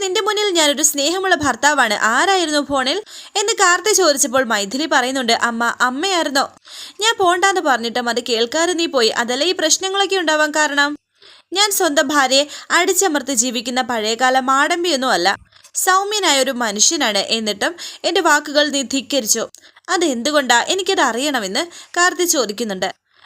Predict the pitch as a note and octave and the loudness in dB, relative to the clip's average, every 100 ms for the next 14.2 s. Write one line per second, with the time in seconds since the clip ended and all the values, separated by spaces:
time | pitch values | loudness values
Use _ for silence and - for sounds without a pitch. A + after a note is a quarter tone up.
0 | - C#4+ F#4 F#4+ G4 F#4+ E4 A#3 A3 C4+ | -8 -2 0 2 0 2 0 0 0 0
1 | B3 F#3+ F#3 _ _ - - - E4+ F4 | 0 0 -4 _ _ -20 -10 -2 2 4
2 | - D4 C4 C4 C4 C#4 E4+ G#4 G4 F#4 | 4 2 2 2 2 0 0 0 2 0
3 | F4 F#4+ F#4 E4+ D#4+ F#4+ G4 D4+ A3 G3+ | 0 0 2 2 2 2 2 2 0 -2
4 | - - - F#4 A#4 A#4 A4+ G4 D4 D4 | -16 -8 0 2 2 0 2 4 4 2
5 | D#4+ F4 D4+ A#3 A3+ D4+ D#4+ C#4+ B3+ G3 | -2 0 0 0 0 -2 0 0 0 0
6 | F#3+ - G3 A3 G#3+ B3+ F#3+ A3+ G#3 G3+ | -2 -4 -6 -6 -4 -4 -2 0 0 0
7 | G#3+ A3+ B3+ D4 D4+ D#4+ D#4 D4+ A#3 F#3 | -4 -6 0 0 0 0 0 0 -2 -4
8 | - _ _ - - - _ F4+ F4 F4 | -10 _ _ -20 -20 -20 _ 0 2 2
9 | G#4 G#4+ G#4 F4+ B3 A#3 D4 D4+ A3 F#3 | 2 0 2 2 2 0 0 0 -2 -4
10 | G3 G3 - _ _ - - - - F#4+ | -6 -8 -12 _ _ -20 -18 -4 0 2
11 | G4+ F#4+ F#4+ C#4+ A#3+ A#3 A#3 D#4 F4+ F#4 | 0 2 2 2 0 -2 0 0 0 0
12 | G4 F#4+ F#4+ F4+ D4 C4 D4+ C4 A3 F4 | -2 -2 0 2 0 0 -2 -2 0 0
13 | D4+ C4 G#3+ A3 F4 - - A3+ A#3+ A3+ | 0 2 2 0 -4 -8 -12 -6 -4 -4
14 | A3 | -6